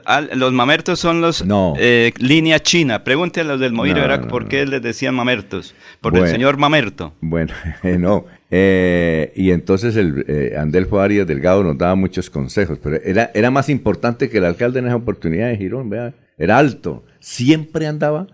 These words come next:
Speaker 2: Gustavo, siempre lo vi con sotana blanca. ¿Usted lo conoció o no?
Speaker 1: Recuerdo
Speaker 2: ¿No?
Speaker 1: algo, porque es que cuando veníamos de Barbosa nosotros llegamos a,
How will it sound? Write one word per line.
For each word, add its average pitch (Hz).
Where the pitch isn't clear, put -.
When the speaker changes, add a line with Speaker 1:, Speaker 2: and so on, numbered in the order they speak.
Speaker 2:
Gustavo, 98
siempre 117
lo 95
vi 101
con 101
sotana 110
blanca. 107
¿Usted 127
lo 139
conoció 123
o 262
no? 92
Speaker 1:
Recuerdo 104
Speaker 2:
¿No? 123
Speaker 1:
algo, 170
porque 156
es 151
que -
cuando 156
veníamos 147
de 147
Barbosa 139
nosotros 139
llegamos 131
a, 117